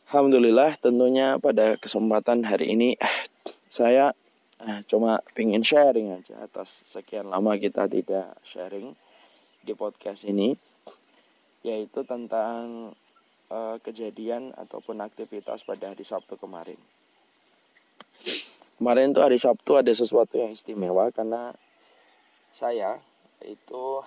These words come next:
mengisi acara salah satu komunitas anak-anak hijrah, tapi agak sedikit berbeda,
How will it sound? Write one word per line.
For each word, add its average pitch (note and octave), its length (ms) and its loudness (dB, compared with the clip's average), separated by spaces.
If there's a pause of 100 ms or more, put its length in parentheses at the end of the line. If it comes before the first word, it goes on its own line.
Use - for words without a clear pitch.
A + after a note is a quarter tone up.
(120)
mengisi A2 400 -14
acara G#2+ 560 -4 (480)
salah G#2 320 2
satu A2+ 640 2
komunitas A#2 560 2
anak-anak G#2 480 2
hijrah, G2 480 2
tapi A2 240 2
agak B2 240 4
sedikit G#2 400 0
berbeda, F2+ 640 -2